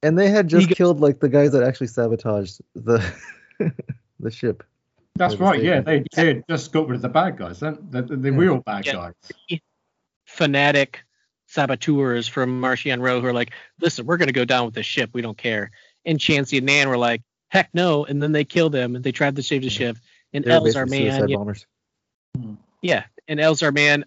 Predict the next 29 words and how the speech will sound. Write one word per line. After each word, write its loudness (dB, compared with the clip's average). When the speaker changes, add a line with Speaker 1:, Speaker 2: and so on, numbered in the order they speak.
Speaker 2:
oh 2
man, -6
to 0
tr-, -2
to -4
cut -2
them 0
down. 0
So -6
now -2
Elzar 0
Mann 0
has 2
the -2
weight -2
of -6
killing 2
his -2
friend. 0
He -4
has 0
the -6
weight -2
of -4
not 0
saving 0
Starlight -2
Beacon -4
because -2